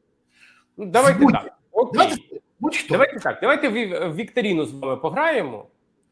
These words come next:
Speaker 2: Давайте,
Speaker 1: А,
Speaker 2: чому?
Speaker 1: людина, людина, яка довела, е,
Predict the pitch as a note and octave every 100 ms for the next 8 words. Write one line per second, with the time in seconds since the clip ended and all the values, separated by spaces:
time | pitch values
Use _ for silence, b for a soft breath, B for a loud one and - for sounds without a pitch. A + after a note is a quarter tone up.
0 | _ - C#4+ F#4 D4+ B3+ G3+ C4 B3 A#3
1 | G3+ E3 C3+ C3 - - A3 C#4 A3 F#3
2 | C#3+ B2 A#2+ - C3 E3+ - C#4 A3+ C4
3 | F#3 D#3 C3+ B2+ A#2+ A#2+ - - D3+ D#3
4 | D#3 D#3 D#3 D#3 D3 C#3+ -